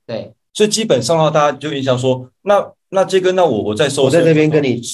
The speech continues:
Speaker 3: 严重的再证明一件事情。
Speaker 2: 好。
Speaker 1: 啊。
Speaker 3: 我们直播不会有人看得到你这个热量。
Speaker 2: 哦，sorry。
Speaker 3: 你，你去想，我们都要看这么近才看得到，你这样子弄完，他们看得到吗？
Speaker 2: 对，抱歉。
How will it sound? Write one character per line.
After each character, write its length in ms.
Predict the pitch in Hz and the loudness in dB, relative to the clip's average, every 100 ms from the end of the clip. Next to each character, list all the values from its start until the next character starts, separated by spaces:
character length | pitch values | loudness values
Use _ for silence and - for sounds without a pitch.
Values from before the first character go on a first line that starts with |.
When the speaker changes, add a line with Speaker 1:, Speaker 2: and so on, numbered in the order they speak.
| - - - _ - | -12 -16 -20 _ -6
Speaker 3:
严 240 | 120 120 | -2 0
重 200 | 127 120 | 0 0
的 80 | 104 | 0
再 140 | 120 | 0
证 220 | 107 113 | -2 -2
明 100 | 104 | -4
一 80 | 92 | -6
件 140 | 98 92 | -10 -12
事 100 | 90 | -14
情。 160 | 78 - | -18 -16
Speaker 2:
好。 180 | 78 - | -16 -16
Speaker 1:
啊。 140 | 101 | -16
Speaker 3:
我 80 | 98 | -10
们 160 | 104 110 | -8 -8
直 220 | - 107 | -8 -10
播 400 | 104 104 101 - _ _ _ _ _ _ _ _ _ _ _ _ _ _ _ _ _ | -8 -6 -8 -10 _ _ _ _ _ _ _ _ _ _ _ _ _ _ _ _ _
不 120 | 113 123 | -6 0
会 120 | 135 | 2
有 120 | 98 | 0
人 140 | 90 | -4
看 120 | 95 120 | -6 -6
得 80 | 101 | -2
到 160 | 117 | -2
你 100 | 95 | -2
这 140 | 82 104 | -6 -12
个 80 | 90 | -8
热 160 | 92 | -6
量。 260 | 87 85 80 _ _ | -6 -8 -12 _ _
Speaker 2:
哦， 380 | 95 90 82 82 _ 92 | -10 -10 -12 -16 _ -16
sorry。 480 | - 90 87 80 80 _ - | -10 -10 -10 -14 -20 _ -12
Speaker 3:
你， 240 | 104 98 98 | -10 -10 -10
你 100 | 101 | -10
去 140 | - | -8
想， 220 | 131 95 95 | -6 -6 -4
我 80 | 95 | -4
们 140 | 104 | 0
都 80 | 127 | 0
要 100 | 127 | 0
看 320 | 123 127 - | -2 -4 -2
这 100 | 127 | -2
么 140 | 107 | -2
近 400 | 95 - 131 104 | -4 -8 -6 -6
才 140 | 90 87 | -6 -8
看 120 | 113 | -8
得 120 | 87 | -6
到， 200 | 85 87 101 | -6 -6 -6
你 100 | 92 | -6
这 160 | - | -2
样 100 | 117 | -2
子 80 | 98 | -2
弄 200 | 107 110 | -4 -4
完， 160 | 82 78 | -4 -6
他 80 | 104 | -6
们 80 | |
看 160 | 92 101 | -6 -8
得 80 | 87 | -8
到 180 | - - | -10 -10
吗？ 100 | 160 _ _ | -16 _ _
Speaker 2:
对， 100 | 87 - | -20 -16
抱 140 | 95 | -12
歉。 140 | 101 | -10